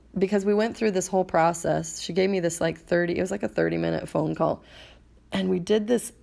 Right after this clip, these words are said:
clearing work, this energy clearing work. And I was just crying on the floor. And for, like, a few brief minutes,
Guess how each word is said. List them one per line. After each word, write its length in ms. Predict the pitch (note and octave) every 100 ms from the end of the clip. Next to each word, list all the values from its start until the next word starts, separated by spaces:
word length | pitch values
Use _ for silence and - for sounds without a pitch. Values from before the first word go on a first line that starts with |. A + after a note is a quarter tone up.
| -
clearing 720 | - F#3+ F#3 F#3 F3+ F3 E3
work, 220 | D3+ D3
this 160 | D#3+ -
energy 320 | F3 F3+ E3+
clearing 420 | D#3+ E3+ D#3 D#3+
work. 300 | D3 D#3 - - - - -
And 120 | F#3+ G3
I 80 |
was 160 | G#3+ G#3
just 180 | F#3 -
crying 560 | - - E3 D#3+ D#3+
on 120 | D#3+ D#3
the 80 |
floor. 380 | D#3 - D3+ D3+
And 120 | D#3
for, 140 | D3+ E3+
like, 180 | E3 E3
a 60 |
few 280 | E3 G#3+ A3
brief 300 | G3 F#3+ F#3
minutes, 520 | E3 D#3+ E3 E3 -